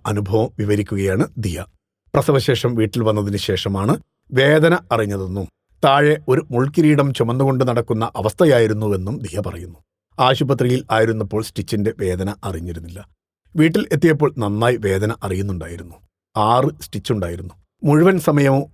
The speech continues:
ഒരു മുൾക്കിരീടം താഴെ വെച്ചുകൊണ്ട് നടക്കുന്ന അവസ്ഥയായിരുന്നു.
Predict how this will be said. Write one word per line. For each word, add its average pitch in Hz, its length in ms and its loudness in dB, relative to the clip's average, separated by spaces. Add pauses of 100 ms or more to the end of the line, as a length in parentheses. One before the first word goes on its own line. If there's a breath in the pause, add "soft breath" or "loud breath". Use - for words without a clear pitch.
ഒരു 156 220 4 (140)
മുൾക്കിരീടം 139 600 2 (140)
താഴെ 104 240 2
വെച്ചുകൊണ്ട് 117 400 0
നടക്കുന്ന 110 440 -2
അവസ്ഥയായിരുന്നു. 90 720 -4